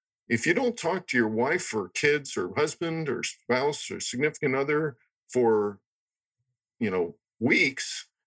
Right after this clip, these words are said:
you know, if you just, "Hi, hi, how are you? Hi, hi,"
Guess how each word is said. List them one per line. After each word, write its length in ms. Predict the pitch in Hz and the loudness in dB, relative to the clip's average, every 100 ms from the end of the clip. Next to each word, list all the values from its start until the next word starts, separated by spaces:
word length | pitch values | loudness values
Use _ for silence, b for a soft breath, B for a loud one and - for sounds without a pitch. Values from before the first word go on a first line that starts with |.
| _ _ _ _ | _ _ _ _
you 80 | 123 | 0
know, 80 | 104 | 0
if 120 | - | 0
you 80 | 135 | -4
just, 120 | 135 | -4
"Hi, 380 | 156 190 190 185 | -2 0 2 0
hi, 340 | 139 151 156 | 0 0 0
how 140 | 151 156 | 0 -2
are 60 | |
you? 140 | 160 156 | 0 -2
Hi, 300 | 127 143 139 | -2 0 0
hi," 480 | 156 160 120 127 | 0 0 0 -2